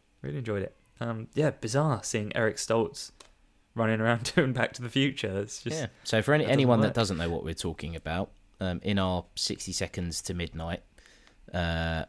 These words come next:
Speaker 2: I discussed having watched, uh, the movies that made us. Um, and one of the movies on there is Back to the Future.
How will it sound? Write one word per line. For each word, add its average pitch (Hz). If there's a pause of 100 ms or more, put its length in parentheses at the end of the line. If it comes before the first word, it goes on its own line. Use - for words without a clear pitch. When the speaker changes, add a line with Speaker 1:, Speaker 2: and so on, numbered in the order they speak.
(500)
Speaker 2:
I 95
discussed - (400)
having 90
watched, - (140)
uh, 87
the 87
movies 101
that -
made 98
us. - (840)
Um, 85
and 82
one 127
of 107
the 90
movies 82
on 80
there 90
is 113
Back -
to -
the 82
Future. 85